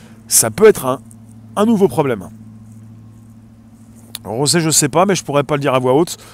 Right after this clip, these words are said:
En tout cas, vous nous retrouvez quand vous le voulez sur Telegram, Réservoir Live. Merci Sarah et merci tous ceux qui soutiennent. Merci pour les étoiles sur Facebook. Merci pour les citrons sur des lives.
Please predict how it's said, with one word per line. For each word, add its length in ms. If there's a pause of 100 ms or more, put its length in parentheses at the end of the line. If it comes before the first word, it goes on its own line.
(120)
En 100
tout 100
cas, 140
vous 140
nous 80
retrouvez 340
quand 140
vous 100
le 60
voulez 240
sur 240
Telegram, 520 (280)
Réservoir 920
Live. 360 (400)
Merci 260
Sarah 480
et 60
merci 240
tous 80
ceux 140
qui 120
soutiennent. 580 (320)
Merci 360
pour 180
les 460
étoiles 640
sur 580
Facebook. 640
Merci 400
pour 180
les 120
citrons 420
sur 460
des 120
lives. 360